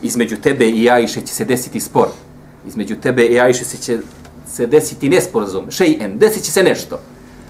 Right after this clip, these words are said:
Pa kaže Alija radijallahu ta'ala anhu, tada mu je, tada mu je rekao: „Ja sam od propalih i od najtužnijih od, o Allahov poslaniče.” Znači, ako će se desiti između mene i tvoje supruge, moje majke nešto, ja sam od, od najpropalih, o Allahov poslaniče, pa mu je rekao poslanik: „Nije tako,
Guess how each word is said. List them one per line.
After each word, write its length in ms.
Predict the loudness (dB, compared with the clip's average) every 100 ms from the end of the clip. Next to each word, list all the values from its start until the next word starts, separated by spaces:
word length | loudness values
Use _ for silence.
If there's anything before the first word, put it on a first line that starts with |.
| -10
Pa 80 | -6
kaže 220 | -4 0
Alija 260 | 2 4 2
radijallahu 380 | 4 4 2 2
ta'ala 120 | 0
anhu, 100 | 0
tada 220 | 0 0
mu 100 | -2
je, 140 | -4 -6 -18 -6
tada 180 | -2 2
mu 120 | 2
je 80 | 4
rekao: 420 | 2 2 2 0 -2 -18 -20 -6
„Ja 180 | 0 0
sam 220 | 0 -2
od 120 | -2 2
propalih 460 | 2 4 2 2 -4 -16 -20 -18 -4
i 120 | 2
od 100 | 4
najtužnijih 500 | 4 2 2 2 6
od, 160 | 6 6
o 120 | 6
Allahov 380 | 6 6 4 2
poslaniče.” 380 | -2 -4 -10 -8
Znači, 200 | -2 0
ako 140 | 0
će 60 | -2
se 120 | 2
desiti 300 | 2 2 0
između 260 | 2 4
mene 260 | 4 4 2
i 140 | 0
tvoje 200 | 2 4
supruge, 380 | 4 4 4 4
moje 160 | 6 6
majke 360 | 4 2 2 2
nešto, 400 | 0 -2 -6 -6 -14 -20 -20 -8
ja 100 | -4
sam 220 | -2 2 4
od, 120 | 4
od 100 | 6
najpropalih, 560 | 4 4 4 4 4
o 40 | 4
Allahov 260 | 4 4
poslaniče, 400 | 4 2 0 -4
pa 120 | -4 -2
mu 80 |
je 180 | -2 0
rekao 240 | -2 0 -2
poslanik: 340 | -2 -4 0
„Nije 240 | 2 2
tako, 380 | 2 0 0 -2